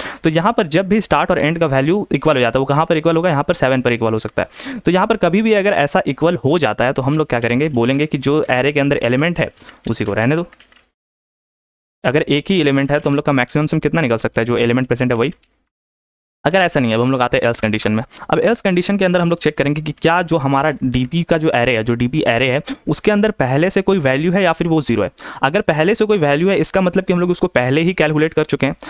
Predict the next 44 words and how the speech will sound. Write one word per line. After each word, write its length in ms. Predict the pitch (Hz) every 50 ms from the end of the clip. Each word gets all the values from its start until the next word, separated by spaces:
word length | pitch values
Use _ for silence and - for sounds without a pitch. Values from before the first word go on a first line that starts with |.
| - - -
तो 80 | 170
हम 100 | 175 185
लोग 80 | 190 190
को 60 | 202
दोबारा 340 | 160 143 131 131 127 135 160
से 120 | - 170
कैलकुलेट 340 | 156 151 151 151 151 160 -
करने 160 | - 143 147
का 60 | 151
ज़रूरत 300 | 135 120 117 113 123 127 -
नहीं 140 | 135 127 127
है। 60 | 127 - - - - - - -
तो 60 | 170
इसलिए 220 | 180 - - 240
हम 60 | 220
लोग 100 | 208 185
यहाँ 160 | 160 156 156 156
पर 80 | 175
सबसे 220 | 160 - 139 - 151
पहले 160 | 143 139 139
चेक 160 | - 143 -
कर 100 | - 139
लेंगे 280 | 135 143 147 151 160 175
कि 260 | - - 165 170 156
डीपी 580 | 127 120 127 127 139 147 - 190 180 165 175
जो 200 | 160 - 147 143 -
एरे 240 | 127 120 123 135 147
है 60 | 131
हमारा, 360 | 117 110 110 113 120 139 156 - - 117
यानी 180 | 120 113 113
कि 80 | 113 117
स्टार्ट 480 | - - - 127 131 120 110 117 135 - - _ - - - - - - - -
और 440 | 113 107 110 110 110 110 113 - - -
एंड 280 | 127 131 143 151 151
इंडेक्स 420 | - - 127 120 113 117 113 - -
जो 80 | 123
है, 200 | 113 123 143 170 - - - - - - - -
वो 220 | 123 127 156 190 214
कहीं 460 | - 214 196 180 208 226 226 226 208 - - -
ज़ीरो 320 | 156 127 131 143 151 175
के 100 | 180 196
बराबर 300 | 175 160 151 151 151 175
अगर 320 | - - 143 135 156 175 185
है, 320 | - 123 117 113 117 147